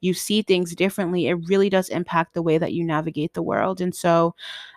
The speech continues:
I'm someone who definitely is dealing with racial trauma. I mean, the trauma that I experienced graduating from undergrad and going into my first job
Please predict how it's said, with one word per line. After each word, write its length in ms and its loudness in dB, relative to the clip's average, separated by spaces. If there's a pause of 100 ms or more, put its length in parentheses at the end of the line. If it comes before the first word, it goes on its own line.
(140)
I'm 240 6
someone 460 2
who 100 2
definitely 460 2
is 100 -2
dealing 360 0
with 220 -4
racial 300 -4
trauma. 680 -2
I 120 -4
mean, 200 0
the 100 0
trauma 340 2
that 140 4
I 40 2
experienced 720 -2
graduating 560 0
from 160 -6
undergrad 460 0
and 80 -2
going 200 0
into 220 -6
my 120 -2
first 340 -8
job 380 6